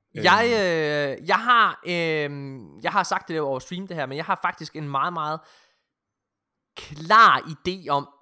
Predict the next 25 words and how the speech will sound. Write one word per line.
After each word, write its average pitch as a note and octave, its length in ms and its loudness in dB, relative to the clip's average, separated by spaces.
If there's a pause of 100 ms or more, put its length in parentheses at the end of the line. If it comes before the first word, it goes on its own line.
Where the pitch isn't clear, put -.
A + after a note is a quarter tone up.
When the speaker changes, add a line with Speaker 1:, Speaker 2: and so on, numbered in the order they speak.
(160)
Speaker 1:
hvad D3 200 0
det E3 200 -8
er, A#2 160 -6
de B2+ 160 -14
gør, G#2+ 440 -10 (220)
øh, A#2 300 -2
omkring B2+ 440 -8
historien. D#3 600 -6 (1300)
Fordi G3+ 440 -8
at, D3+ 320 -4
øh, D3+ 260 -4
vi E3+ 80 -8
har E3+ 80 -2
det E3 80 -2
jo E3 60 -4
faktisk - 420 -4
ikke G3+ 200 -12
med E3+ 340 -4
i, D3 360 -8
øh, A2 840 -6 (220)
åh, C#3+ 140 -6
det D3+ 80 -12
har F#3 180 2
vi A#2+ 60 -6
faktisk. B2 260 -8